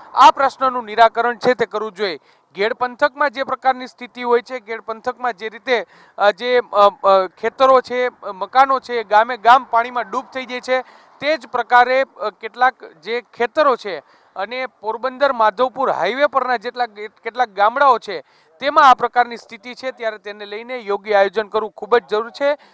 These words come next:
સરકારે ત્વરિત આ ખેડૂતોની જે, અ, તેમની જે મુશ્કેલી છે કે જે વર્ષોથી તેઓ વેઠી રહ્યા છે તે મુશ્કેલી દૂર થાય તે માટેનું નિરાકરણ, તેના માટે લાવવા માટેની જે યોગ્ય વ્યવસ્થા કરવી ખૂબ જ જરૂર છે. નહીં તો દર વર્ષે ખેડૂતોને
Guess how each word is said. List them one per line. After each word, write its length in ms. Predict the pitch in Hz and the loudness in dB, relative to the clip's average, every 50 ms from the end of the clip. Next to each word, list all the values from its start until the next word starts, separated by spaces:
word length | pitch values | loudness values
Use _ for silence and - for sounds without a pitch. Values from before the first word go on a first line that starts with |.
| _ _ | _ _
સરકારે 580 | _ - 220 233 233 - 277 285 285 269 226 196 | _ -6 -6 -6 0 4 4 6 6 6 2 0
ત્વરિત 500 | - - 214 240 254 285 277 214 _ 240 214 185 - - | 0 0 2 2 2 0 -4 _ _ -8 -8 -8 -8 -2
આ 320 | 170 214 233 254 269 269 247 | 2 4 6 6 6 4 2
ખેડૂતોની 880 | - - 202 190 _ - 226 233 247 233 - 240 233 240 254 254 254 277 _ - 185 190 165 | 0 -6 -12 -10 _ -6 -8 -8 -8 -8 -10 -10 -10 -10 -12 -18 -18 -20 _ -20 -20 -18 _
જે, 180 | 160 220 226 | -6 -4 -4
અ, 60 | 233 226 240 _ - 202 202 190 - _ _ | -4 -4 _ _ -16 -14 -14 -14 -16 _ _
તેમની 240 | 214 214 233 240 262 | -14 -14 -12 -12 -12
જે 100 | 226 262 | -10 -10
મુશ્કેલી 500 | 226 202 208 - _ - 302 302 277 254 | -10 -10 -12 -16 _ -8 -8 -8 -8 -8
છે 160 | 190 - 214 | -12 -12 -14
કે 140 | 190 202 202 | -12 -14 -14
જે 120 | 185 202 | -12 -10
વર્ષોથી 520 | 220 202 196 208 208 _ - 277 226 277 269 | -10 -10 -12 -14 -16 _ -16 -16 -16 -16 -16
તેઓ 260 | 214 254 247 247 226 | -10 -6 -6 -6 -6
વેઠી 260 | 196 208 214 - 254 | -6 -10 -10 -12 -14
રહ્યા 200 | 233 226 214 202 | -10 -6 -6 -6
છે 200 | - 175 170 143 - _ _ _ _ _ _ _ - | -6 -6 -12 -16 -16 _ _ _ _ _ _ _ -8
તે 140 | 262 285 294 | -2 -2 -2
મુશ્કેલી 460 | 277 247 240 220 _ - 247 247 240 | -2 -2 -8 -10 _ -6 -6 -6 -6
દૂર 220 | 190 185 220 233 | -10 -12 -14 -10
થાય 220 | 240 - 247 247 254 | -4 -2 -2 -2 -2
તે 160 | - - 220 | -4 -8 -10
માટેનું 560 | 214 214 214 190 233 226 226 240 254 262 247 _ _ _ _ _ _ | -8 -8 -8 -8 -10 -14 -12 -12 -14 -14 -16 _ _ _ _ _ _
નિરાકરણ, 560 | 160 170 196 226 277 277 269 262 262 262 262 | -14 -8 -2 0 0 0 0 -2 -6 -6 -6
તેના 260 | 214 - 240 233 233 | _ -10 -8 -6 -6
માટે 240 | 226 233 233 240 226 | -6 -6 -6 -6 -2
લાવવા 240 | 208 202 208 214 220 | 0 0 0 0 -2
માટેની 420 | 214 214 220 202 233 240 247 254 | -6 -6 -6 -8 -10 -12 -14 -18
જે 140 | 208 185 226 | -16 -14 -14
યોગ્ય 380 | 220 185 180 196 196 196 240 220 | -12 -10 -10 -12 -10 -10 -12 -10
વ્યવસ્થા 480 | 180 190 196 214 233 - _ - 226 | -8 -8 -6 -6 -8 -6 _ -4 -4
કરવી 280 | 208 214 220 226 233 214 | -2 -4 -10 -12 -12 -16
ખૂબ 300 | _ _ - 208 190 240 | _ _ -10 -6 -4 -4
જ 100 | 233 180 | -4 _
જરૂર 240 | 196 226 233 240 233 | -2 -4 -4 -4 -6
છે. 260 | - - 294 294 277 _ _ _ _ - | -10 -8 -6 -6 -8 _ _ _ _ -14
નહીં 160 | 190 220 240 | -12 -12 -8
તો 140 | - 262 240 | -4 -4 -4
દર 220 | 202 226 233 226 | -4 -4 -6 -6
વર્ષે 300 | 226 233 208 - 269 262 | -6 -10 -12 -12 -12 -12
ખેડૂતોને 600 | 214 - 220 214 214 220 - 240 240 233 240 - | -12 -12 -14 -16 -16 -14 -12 -12 -12 -12 -12 -16